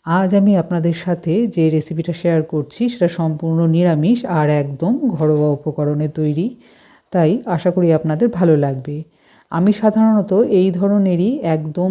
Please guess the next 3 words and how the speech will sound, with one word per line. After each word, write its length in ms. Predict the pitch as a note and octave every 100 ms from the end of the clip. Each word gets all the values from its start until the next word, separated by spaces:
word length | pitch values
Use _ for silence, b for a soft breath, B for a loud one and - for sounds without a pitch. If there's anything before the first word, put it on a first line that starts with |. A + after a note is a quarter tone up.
| F#3+
ঘরোয়া 400 | C#3+ D#3 D#3 D#3+
উপকরণে 680 | D#3+ D#3+ E3 D#3+ D#3 D#3 A#3 B3 B B B B B -
নতুন 360 | C4+ F3+ F3+